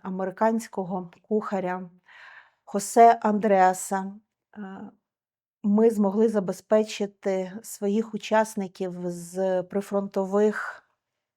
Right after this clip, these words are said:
територій генераторами, електрогенераторами. Ми дуже вдячні фонду,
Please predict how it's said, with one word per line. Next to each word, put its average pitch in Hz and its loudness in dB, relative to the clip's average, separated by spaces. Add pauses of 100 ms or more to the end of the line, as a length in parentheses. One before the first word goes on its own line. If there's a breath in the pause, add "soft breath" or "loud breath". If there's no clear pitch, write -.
(600)
територій 220 2 (920 loud breath)
генераторами, 196 0 (120)
електрогенераторами. 196 -2
Ми 185 -8
дуже 214 -4
вдячні 220 0
фонду, 208 -4